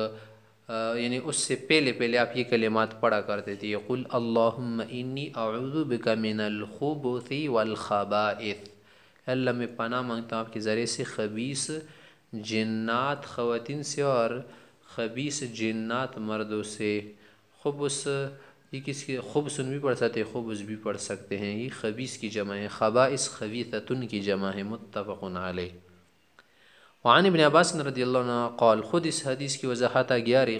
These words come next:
قال، فرمائے، مر النبی صلی اللہ علیہ وسلم بقبرین، ایک مرتبہ آپ علیہ السلام دو قبروں کے پاس سے گزرے، فقال،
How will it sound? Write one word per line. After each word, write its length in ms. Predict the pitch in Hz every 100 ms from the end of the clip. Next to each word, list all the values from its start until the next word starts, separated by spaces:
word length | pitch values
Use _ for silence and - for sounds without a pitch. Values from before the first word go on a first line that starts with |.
| -
قال، 320 | 123 104 98 - - - - _ -
فرمائے، 380 | 139 170 180
مر 200 | 165 175
النبی 440 | 165 156 151 160 170
صلی 260 | - 135
اللہ 180 | 127 127
علیہ 320 | 147 143 131
وسلم 340 | 127 147 143 127
بقبرین، 480 | 120 123 120 135 139
ایک 160 | 131
مرتبہ 320 | 127 123 123
آپ 120 | 123 120
علیہ 120 | 117
السلام 240 | 127 127
دو 80 | 123
قبروں 300 | 127 127 120
کے 100 | 117
پاس 220 | 117 120
سے 140 | - 110
گزرے، 320 | 123 139 117
فقال، 480 | 113 107 127 117